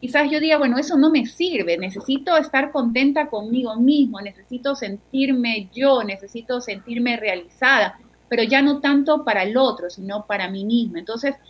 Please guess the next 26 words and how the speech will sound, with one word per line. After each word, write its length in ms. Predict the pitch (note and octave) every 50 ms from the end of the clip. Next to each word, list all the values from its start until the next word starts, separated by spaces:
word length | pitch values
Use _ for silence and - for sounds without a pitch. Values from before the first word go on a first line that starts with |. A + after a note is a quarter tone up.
| _ _ _ _ -
que 80 | D#4
ese 200 | D#4+ D#4+ G#4 G4+
cuestionamiento 1000 | - D#4+ C#4+ C#4+ - - B3 A3+ A3+ G#3+ A3+ A#3+ C4+ C#4+ D4 D4 C#4 D4 D#4+ D#4 C#4+
me 240 | B3+ A#3 G#3+ - _
traiga 640 | - C4+ C4 C4 C4 C4 C4+ B3+ C4 C4 C4 C4 - -
un 180 | - B3+ C4+ C4
replanteamiento 1200 | C4+ C4 B3 A#3+ A#3+ - A3+ G#3 G3+ G3+ G3+ G3+ G3 G3+ G#3 A3+ A#3+ B3+ B3+ B3 B3+ B3+ C4 B3
de 120 | G#3+ G3
qué 180 | - - B3 B3
es 80 | B3 B3+
lo 160 | B3+ B3 B3
que 160 | - G3 F#3+
yo 180 | - A3 A3+ - _
quiero 280 | - A3 G#3 G#3 G3+ G3
ser, 520 | - - - - B3+ B3 A#3 F#3+ - E3+ _ _ - - _ _ _ _
pero 220 | - A3+ A#3 A#3 A#3
no 560 | A3+ A#3 A#3+ C4+ C#4+ D4+ D#4+ D4+ - - - _ _ _ _ _ _ _ _ _
desde 380 | G#3 G#3+ B3 B3 A#3+ A#3+ A#3 A3+
la 120 | A3 G#3+
impulsividad 1080 | A3 A3 A3 - G#3+ G3+ - - G#3 F#3+ G3+ G#3 G#3 A#3+ C4 C4+ C4 B3 A3 G3+ F#3+ F#3
o 60 | F#3
desde 240 | F#3+ G3 G3 G3 F3+
el 80 | -
corto 400 | - - A#3+ A#3+ A#3+ - A#3 A#3
plazo, 440 | - - B3 A#3+ A#3+ A#3 A#3 - B3
sino 560 | A#3+ - G3+ F#3 G3 G#3 A3 A#3+ B3 B3 -